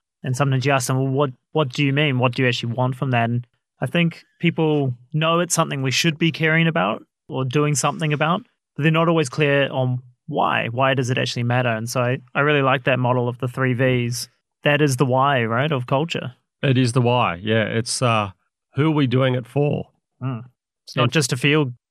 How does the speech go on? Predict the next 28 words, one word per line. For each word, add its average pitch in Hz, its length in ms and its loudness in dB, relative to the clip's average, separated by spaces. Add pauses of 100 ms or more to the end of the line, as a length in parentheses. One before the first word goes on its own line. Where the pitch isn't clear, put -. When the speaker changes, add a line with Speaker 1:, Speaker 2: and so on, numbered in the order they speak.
(120)
Speaker 1:
good, 165 240 2
right? 120 280 0
I 139 60 0
mean, 127 180 -2
there's 123 180 -4
actually 127 420 -4 (220)
something 135 320 -4
that 135 120 -10
comes 123 220 -2
out 135 160 2
of 131 40 -4
it. 135 80 -6
We're 131 100 0
more 135 200 4
effective 123 640 -2
as 131 140 -4
a 123 40 -4
result. 123 380 -4 (140)
Speaker 2:
Correct. 127 440 0
Our 131 160 2
effectiveness 139 540 -2
is 123 120 -2
better, 139 580 0
and 139 200 2
we're 135 120 2
delivering 127 720 -2 (520)
a 143 140 2
promise - 640 -2